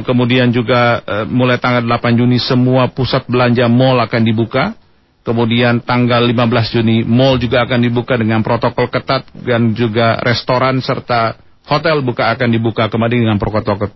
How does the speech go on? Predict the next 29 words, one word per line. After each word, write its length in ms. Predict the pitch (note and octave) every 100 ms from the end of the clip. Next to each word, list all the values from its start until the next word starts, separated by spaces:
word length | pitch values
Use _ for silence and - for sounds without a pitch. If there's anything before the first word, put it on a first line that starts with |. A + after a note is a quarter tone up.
| -
protokol 480 | A2 G2+ G2+ G2+
ketat 320 | G2 G#2 D3 -
hingga, 480 | C3+ C3 C#3 C3+ C3 - _ _ _
eh, 240 | - A#2 A2+
tanggal 320 | - B2+ B2+ A#2+
dua 160 | B2+
puluh 160 | A#2 A#2+
Juli 400 | A2 B2+ A2 D2+ -
baru 240 | F#2+ G#2 A2+
akan 160 | G#2
dilakukan 480 | A2 G#2 G2+ G2 G#2+ G#2 -
penormalan 560 | A#2+ A2+ A2 G#2+ A2
kembali 240 | G#2 A2+ A2
bagaimana 400 | G2+ G2 G2+ F#2+
situasinya, 560 | G2 F#2+ F2 - D#2
sambil 400 | - A#2+ C3+ F3
menunggu 480 | E3 C#3 C3 B2+ D#3 D3+ - _ _
evaluasi. 720 | - B2+ B2+ A#2+ G#2+ F#2+ - - _ _ _ _
Tapi 240 | - C3+ D#3+
memang 400 | D#3+ D#3+ E3 D3+
dilihat 400 | D3 C#3+ D3 D3
dari 160 | C#3+
data-data 600 | C#3 C3+ C3+ B2+ B2 C3 -
secara 320 | C3+ B2+ B2+
nasional, 560 | B2 B2 G3+ F3 A2 - - _ -
disampaikan, 880 | A2+ B2+ A2 B2 B2 C3 B2+ A#2+ -
eh, 160 | - G#2+ G#2+
juru 160 | C#3
bicara 560 | B2+ B2 B2+ B2 A#2+